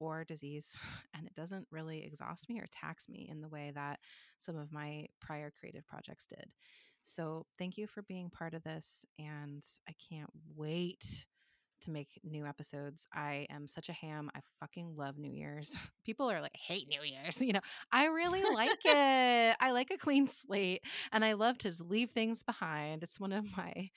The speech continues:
Speaker 1: it's one of my signature moves. <laughs> So <laughs> I love to leave a thing behind and start something new. I think it would be wonderful if y'all could send us a message on Instagram, um, particularly, and ask us if you have, um,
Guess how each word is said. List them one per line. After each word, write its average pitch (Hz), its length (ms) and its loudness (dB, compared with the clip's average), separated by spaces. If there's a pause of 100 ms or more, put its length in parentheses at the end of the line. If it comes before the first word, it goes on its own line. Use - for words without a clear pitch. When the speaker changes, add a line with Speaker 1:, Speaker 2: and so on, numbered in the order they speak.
(360)
Speaker 1:
it's - 160 -12
one 208 100 -4
of 214 60 0
my 196 100 0
signature 196 440 -2
moves. 170 500 0
<laughs> - 0 -
So - 220 2 (480)
<laughs> - 480 -4
I 185 80 2
love 226 320 4
to 254 100 -4
leave 214 220 2
a 208 60 0
thing 190 240 -4
behind 170 460 0
and 147 140 -8
start 160 240 -4
something 160 380 -4
new. 151 300 -2 (460)
I - 40 0
think 214 200 -2
it 247 60 0
would 233 80 -2
be 247 120 -2
wonderful 170 960 -2
if - 180 -8
y'all 156 380 0 (160)
could 151 360 -4
send 160 220 -6
us 165 160 -4
a 151 300 -6
message 160 340 -8
on 151 120 -6
Instagram, 277 720 -2 (480)
um, 160 400 -2
particularly, 202 800 -4
and 160 120 -4 (140)
ask 160 320 -2
us 311 240 -2
if - 180 -8
you 170 140 -4 (140)
have, 165 380 -2 (520)
um, 151 540 -6